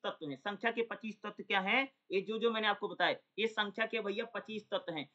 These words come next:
यानी हमारी पांच कर्म इंद्रियां, पांच ज्ञान इंद्रियां, अहंकार,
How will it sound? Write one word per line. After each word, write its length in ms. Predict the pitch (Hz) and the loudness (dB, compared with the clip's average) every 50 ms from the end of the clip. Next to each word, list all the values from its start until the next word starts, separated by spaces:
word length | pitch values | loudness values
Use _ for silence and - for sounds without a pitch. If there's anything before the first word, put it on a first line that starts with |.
| _ - | _ -4
यानी 160 | 175 214 226 | 0 2 2
हमारी 380 | 214 190 190 190 185 202 226 226 | 2 4 4 4 4 4 4 -2
पांच 340 | - - 202 208 214 208 - _ _ _ _ - | -4 -2 2 2 0 0 -2 _ _ _ _ -2
कर्म 260 | - 208 202 220 220 220 | 0 2 2 2 0 -2
इंद्रियां, 460 | 220 214 202 214 226 233 240 240 240 - _ _ _ - | -4 -4 0 4 6 6 6 6 4 -2 _ _ _ 2
पांच 260 | 208 208 214 208 - | 4 4 4 4 2
ज्ञान 340 | 175 160 156 180 190 214 220 | -2 2 6 8 8 8 6
इंद्रियां, 460 | 220 214 208 208 214 214 226 233 233 240 - _ _ _ _ _ _ _ _ - | 2 -2 -2 0 0 2 4 4 4 2 -2 _ _ _ _ _ _ _ _ 0
अहंकार, 680 | - 175 196 214 214 - - 208 208 220 240 240 - - | 2 2 2 2 2 6 10 12 12 12 12 12 10 4